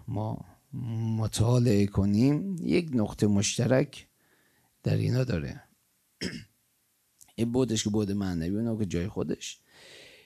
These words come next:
یه بعد دیگه‌اش، ما می‌گفتم آقا کاش که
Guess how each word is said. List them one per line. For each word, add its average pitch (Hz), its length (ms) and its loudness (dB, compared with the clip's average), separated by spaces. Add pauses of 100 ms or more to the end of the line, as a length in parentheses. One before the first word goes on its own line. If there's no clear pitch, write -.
یه 165 280 10
بعد 208 380 4
دیگه‌اش، 196 340 2
ما 180 160 0
می‌گفتم 175 260 0
آقا 165 180 2
کاش 170 340 2
که - 260 0